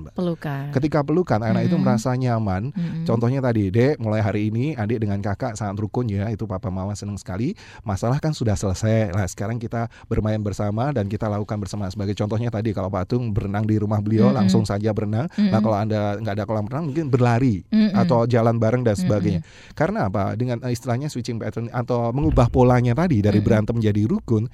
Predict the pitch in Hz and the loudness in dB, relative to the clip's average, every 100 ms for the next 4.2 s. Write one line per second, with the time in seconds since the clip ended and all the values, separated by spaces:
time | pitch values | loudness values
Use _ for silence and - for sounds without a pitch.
0 | - 120 180 151 170 120 117 117 113 - | -8 -4 -2 0 0 2 2 2 0 0
1 | 127 110 92 80 - 180 160 143 123 160 | 0 0 -2 -6 -6 -4 -2 2 2 4
2 | 165 170 135 127 147 123 107 98 151 127 | 0 -2 -2 0 0 0 0 0 0 0
3 | 127 131 156 156 160 101 85 - 117 180 | 0 -2 -2 -2 -2 -2 -4 -2 0 0
4 | 165 95 | -2 -4